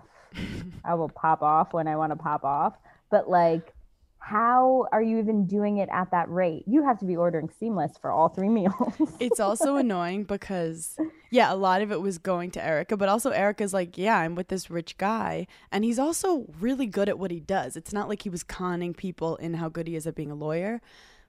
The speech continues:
Speaker 1: But then they basically explain how before Real Housewives, he was, like, buying her music career and, like, they lost
Speaker 2: Okay.
Speaker 1: money from it. But then she got, like, the Roxy thing. But, like, it just shows how, like, with money, you could kind of get anything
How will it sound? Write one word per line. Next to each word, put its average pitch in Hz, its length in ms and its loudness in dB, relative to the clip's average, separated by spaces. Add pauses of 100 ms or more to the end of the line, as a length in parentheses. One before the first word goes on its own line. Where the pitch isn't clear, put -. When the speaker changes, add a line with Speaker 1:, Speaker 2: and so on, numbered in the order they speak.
(100)
Speaker 1:
But 202 140 -8
then 214 400 0 (800)
they 226 100 2
basically 254 260 0
explain 208 420 -2
how 185 280 0
before 262 400 2
Real 208 200 6
Housewives, 175 600 0
he 214 100 -2
was, 185 160 -2
like, 170 220 -2
buying 165 380 0
her 170 160 -2
music 160 360 -4
career 226 560 -2 (320)
and, 202 120 -2
like, 180 160 0 (160)
they 190 120 0
lost 165 340 0
Speaker 2:
Okay. 175 80 -2
Speaker 1:
money 165 200 -2
from 196 260 0
it. 233 220 0 (320)
But 196 160 -2
then 180 180 0
she 185 200 -4
got, 170 420 0
like, 180 220 -4
the 165 100 -2
Roxy 165 540 -2
thing. 240 420 0 (720)
But, 196 160 0
like, 190 180 0
it 196 120 -6
just 220 180 -2
shows 180 300 -2
how, 170 120 -4
like, 160 220 -6
with 165 140 -4
money, 170 320 -4
you 226 160 0
could - 200 -6
kind 170 340 -10
of 160 140 -10
get 165 220 -2
anything 208 580 -4